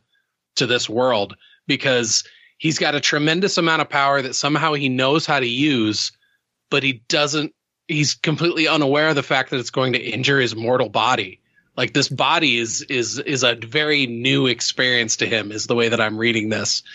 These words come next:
in that he has no idea how that strength is going to affect him. And so I'm really looking at him like he is kind of an infant. You know, this is a, a little kid that's,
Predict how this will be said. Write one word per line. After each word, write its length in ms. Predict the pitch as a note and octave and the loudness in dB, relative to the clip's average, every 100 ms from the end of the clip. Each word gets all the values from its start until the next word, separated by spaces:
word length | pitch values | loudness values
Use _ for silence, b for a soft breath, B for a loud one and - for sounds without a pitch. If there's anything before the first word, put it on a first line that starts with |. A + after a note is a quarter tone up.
| B B B | B B B
in 180 | B2 A#2+ | 0 2
that 300 | A#2 A2 A2+ b b _ | 4 2 -2 b b _
he 240 | - C#3 | -2 0
has 540 | C3 C3 A#2+ A2+ - - _ _ _ _ - | 2 2 2 2 0 -2 _ _ _ _ -2
no 320 | C3+ E3+ D#3+ | 0 2 2
idea 400 | C#3+ C3 D3 C#3 | 2 2 2 2
how 220 | C#3 C3+ | 2 0
that 180 | B2+ - | 0 -2
strength 460 | - - C#3+ C3+ | -2 0 0 0
is 120 | B2+ A2 | -2 0
going 260 | C3 B2+ | 0 2
to 100 | A#2 | 0
affect 360 | A2 D3 D#3+ - | 0 -2 -2 -2
him. 160 | C3 | -2
And 140 | B2 B2 | -2 -2
so 140 | D3 | 0
I'm 160 | C#3+ C#3+ | 0 0
really 240 | E3 G3 | 2 2
looking 420 | C3+ D3+ F#3 G3+ | 2 0 0 0
at 140 | D3+ B2+ | 0 0
him 260 | C#3 C3 | -2 -2
like 220 | B2 C3+ - | 0 0 0
he 360 | D#3+ D3+ D3 | -2 0 2
is 360 | D#3 D3+ C#3+ - b b b b b - | 2 2 2 -2 b b b b b -6
kind 220 | C#3+ D3+ | 0 0
of 60 | E3 | 2
an 120 | C#3+ | 0
infant. 600 | - C4 - G#2+ G2+ - _ _ _ _ _ | 0 0 0 -4 -6 -14 _ _ _ _ _
You 80 | B2+ | -4
know, 160 | B2 C3+ | 0 2
this 220 | E3+ - | 0 0
is 120 | F#3 | 0
a, 40 | |
a 300 | F3 D#3 D#3+ | 0 0 0
little 240 | D3+ E3+ D#3+ | 0 0 0
kid 300 | - F#3+ E3+ | -2 -4 -2
that's, 360 | C#3 A#2+ - | -2 -2 -6